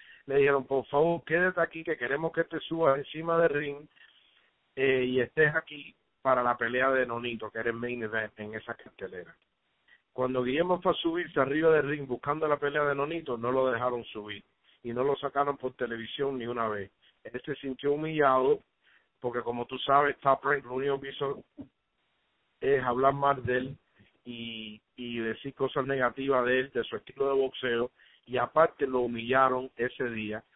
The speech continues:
y por eso desde aquel entonces él está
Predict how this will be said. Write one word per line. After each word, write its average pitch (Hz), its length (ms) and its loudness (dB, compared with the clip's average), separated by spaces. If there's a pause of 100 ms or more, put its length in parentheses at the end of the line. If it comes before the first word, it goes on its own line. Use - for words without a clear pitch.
(300)
y 151 100 -4
por 180 240 4
eso 160 340 6
desde 139 180 4
aquel 143 260 2
entonces 147 580 -2
él 131 160 -2
está 127 480 0